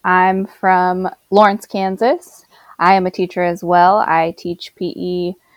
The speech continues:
pre-K through eighth grade. I use she, her pronouns,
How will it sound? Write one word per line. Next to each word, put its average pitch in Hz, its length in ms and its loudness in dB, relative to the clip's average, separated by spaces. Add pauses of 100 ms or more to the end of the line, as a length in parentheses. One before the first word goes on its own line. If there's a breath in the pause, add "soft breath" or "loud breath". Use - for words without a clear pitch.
(260)
pre-K 208 760 4 (200)
through 196 260 2
eighth 175 240 -4
grade. 240 460 2 (300)
I - 20 -4
use 196 220 2
she, 208 120 4
her 226 200 4
pronouns, 208 680 4